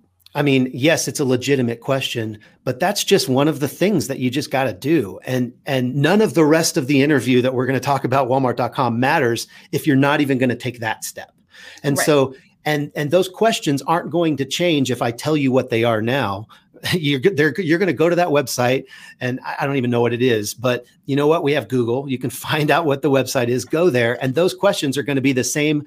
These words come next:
Speaker 1: every single time <laughs> until you answer them and submit them as a, but you have to s-, actually answer them and submit them. So I think the most important thing that you can learn,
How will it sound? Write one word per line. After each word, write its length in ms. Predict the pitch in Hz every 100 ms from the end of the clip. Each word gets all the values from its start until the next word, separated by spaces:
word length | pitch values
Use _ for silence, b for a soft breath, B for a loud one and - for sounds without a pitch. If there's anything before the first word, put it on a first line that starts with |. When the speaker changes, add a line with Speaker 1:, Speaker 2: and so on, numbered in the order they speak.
| B B B -
Speaker 1:
every 300 | 151 175 175
single 280 | 165 165 156
time 500 | - 160 131 123 - -
<laughs> 160 | - -
until 280 | 135 160 151
you 160 | 143
answer 300 | 143 151 147
them 220 | 120 120 123
and 100 | 117
submit 460 | 139 123 143 143
them 180 | 131 117
as 220 | 120 113
a, 320 | 117 - - - 127 147 123
but 180 | 147
you 120 | 190 170
have 260 | 180 -
to 80 | 151
s-, 240 | - - -
actually 500 | 135 - - 156 160
answer 340 | 135 139 -
them 280 | 120 123 123
and 180 | 131 123
submit 420 | - 110 127 127
them. 180 | 113 98
So 140 | - 143
I 60 |
think 200 | 143 175
the 80 | 160
most 320 | 143 170 170
important 360 | 175 165 160 135
thing 260 | - 135 123
that 100 | 120
you 140 | 131
can 180 | 139 131
learn, 300 | 123 120